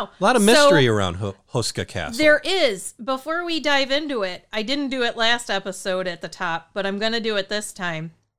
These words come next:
Speaker 1: My sources
Speaker 2: Mm.
Speaker 1: were, uh, trey boehm dot com. There's an article, The Frightening Legend of Hoska Castle by Zana Jezik.
Speaker 2: Mm-hmm.
Speaker 1: Um, Wikipedia, which, hmm,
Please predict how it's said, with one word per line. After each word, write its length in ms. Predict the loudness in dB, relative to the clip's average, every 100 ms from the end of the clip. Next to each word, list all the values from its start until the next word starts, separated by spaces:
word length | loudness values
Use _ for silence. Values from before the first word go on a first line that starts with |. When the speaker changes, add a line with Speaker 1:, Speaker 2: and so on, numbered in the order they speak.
| -6
Speaker 1:
My 220 | -2 -2
sources 880 | -2 -2 -2 -4 -6 -6 -8 -12 -14 -10
Speaker 2:
Mm. 260 | -6 -4 -4
Speaker 1:
were, 420 | -2 0 -2 -4 -4
uh, 400 | -2 -2 -4 -8
trey 300 | -8 -2 -2
boehm 500 | 0 0 2 2 0
dot 300 | 0 -2 -2
com. 460 | -4 0 2 0 -6
There's 220 | -6 -6
an 120 | -6 -8
article, 500 | -4 -4 -4 -6 -6
The 120 | -6 -10
Frightening 540 | -6 -6 -4 -6 -8
Legend 520 | -4 -4 -2 -6 -8 -8
of 240 | -8 -8 -8
Hoska 340 | -10 -8 -10
Castle 500 | -4 -4 -4 -8 -10
by 460 | -6 -4 -4 -6 -12 _
Zana 460 | -8 -6 -4 -6 -10 _ -12
Jezik. 460 | -8 -6 -8 -12 -14 _ _ _ _ _
Speaker 2:
Mm-hmm. 140 | -8 -2
Speaker 1:
Um, 380 | 2 0 -2 -10 _
Wikipedia, 880 | -8 -6 -6 -8 -6 -4 -2 -2 -6 _ _
which, 500 | _ -8 -6 -8 -14 -18 _ -14
hmm, 200 | -12